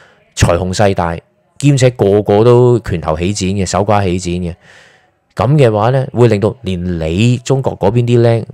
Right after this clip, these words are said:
望一望我哋個陣，望一望我後邊有幾多人企住，立住啲咩架撐，佢跟住望一望自己，屌你手骨先一個，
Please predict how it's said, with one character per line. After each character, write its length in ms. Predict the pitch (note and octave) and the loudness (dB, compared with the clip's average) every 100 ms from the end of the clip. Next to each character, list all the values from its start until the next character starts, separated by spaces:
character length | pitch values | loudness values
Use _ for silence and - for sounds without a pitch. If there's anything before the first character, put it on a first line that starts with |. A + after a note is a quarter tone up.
| A#2+ | 2
望 220 | G#2 A#2 | 4 4
一 40 | |
望 220 | C#3 G2+ F2+ | 2 2 0
我 120 | F#2 | -2
哋 60 | |
個 100 | F#2 | -2
陣， 440 | G#2 - E2+ F2 F2 - - _ | -4 -2 -4 -4 -10 -14 -20 _
望 180 | A2 C3 | 2 4
一 20 | |
望 180 | D#3 G#2 | 2 0
我 80 | G2+ | -4
後 240 | G2 F#2 | -4 -6
邊 80 | F#2 | -4
有 140 | F#2 G2 | -4 -4
幾 120 | F#2+ | -2
多 100 | B2 | -2
人 120 | F#2+ | -2
企 300 | - E2+ G2 | -4 -2 -4
住， 120 | G2+ | -2
立 500 | F#2 E2+ - - - G2+ | -2 -2 -10 -12 -2 -2
住 100 | - | -2
啲 120 | G2+ C3 | -2 0
咩 160 | B2+ | 0
架 280 | - F#2 F2+ | 0 -4 -2
撐， 320 | G#2 A#2 G#2+ - _ _ _ _ - | 0 2 0 -4 _ _ _ _ -4
佢 160 | - A#2+ | 2 4
跟 100 | D#3 | 4
住 140 | C3 G2 | 2 2
望 140 | A2+ | 2
一 20 | |
望 140 | A2 F2+ | 2 -2
自 140 | F2+ | -4
己， 360 | F2+ F2+ G2 - | -4 0 0 0
屌 140 | G2+ | 2
你 80 | A2 | 2
手 180 | G2 F2 | 2 -2
骨 120 | G#2 | -2
先 200 | - G#2 | -2 -4
一 120 | G2 F#2+ _ | -4 -6 _
個， 240 | E2 D#2 | -6 -6